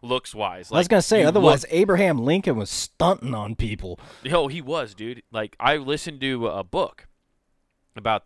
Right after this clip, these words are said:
Speaker 2: I
Speaker 1: the
Speaker 2: love how
Speaker 1: several
Speaker 2: we've gotten to that.
Speaker 1: assassination.
Speaker 2: It's like, "You, you pass time reading?" No, I lay down and listen
Speaker 1: No,
Speaker 2: to
Speaker 1: I
Speaker 2: somebody
Speaker 1: listened to
Speaker 2: else
Speaker 1: a book.
Speaker 2: read.
Speaker 1: Yeah,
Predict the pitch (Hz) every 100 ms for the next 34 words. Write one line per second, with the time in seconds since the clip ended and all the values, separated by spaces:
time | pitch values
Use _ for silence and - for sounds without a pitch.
0 | 202 202 143 151 - 156 135 139 139 123
1 | 135 131 135 147 139 147 - - - -
2 | 180 220 220 240 233 190 - 208 220 -
3 | 214 214 165 185 233 277 214 180 180 165
4 | 156 147 151 143 110 147 120 107 113 135
5 | 151 120 160 131 - 165 160 120 120 135
6 | 110 110 101 92 - - _ _ - 139
7 | 107